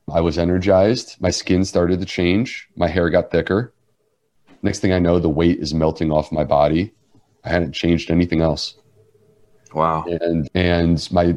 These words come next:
Speaker 1: self-esteem surged. My blood pressure dropped. I mean, basically, all the things that I wanted to happen and I couldn't figure out how to make it happen, they started to happen.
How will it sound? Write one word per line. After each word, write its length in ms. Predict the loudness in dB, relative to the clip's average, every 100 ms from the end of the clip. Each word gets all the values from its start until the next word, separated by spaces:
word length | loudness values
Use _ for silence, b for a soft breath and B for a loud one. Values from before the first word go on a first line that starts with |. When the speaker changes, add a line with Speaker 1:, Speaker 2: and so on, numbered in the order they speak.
| -4
Speaker 1:
self-esteem 880 | -6 -4 -2 -6 -4 0 2 2 0
surged. 800 | -4 -2 2 4 2 0 -12 -20 _
My 400 | -4 -2 -2 -8 -14 _
blood 220 | -2 -2 0
pressure 300 | -4 -2 -6
dropped. 580 | -2 2 4 2 -4 -20 b b b b b -4
I 60 |
mean, 80 | 2
basically, 680 | 2 2 0 2 2 -2 -8 _ _
all 160 | 0 2
the 140 | 0
things 320 | 0 2 2
that 100 | 2
I 60 | 0
wanted 400 | 2 2 0 -2
to 80 | -4
happen 540 | -2 -2 0 -2 -4
and 120 | -4 -4
I 60 |
couldn't 300 | -4 -4 -4
figure 240 | -2 2 2
out 80 |
how 160 | 2 -2
to 60 | 0
make 240 | 0 0
it 60 | -2
happen, 420 | -2 -4 -4 -4
they 80 | -6
started 320 | -2 0 0
to 80 | -2
happen. 360 | -2 -2 -6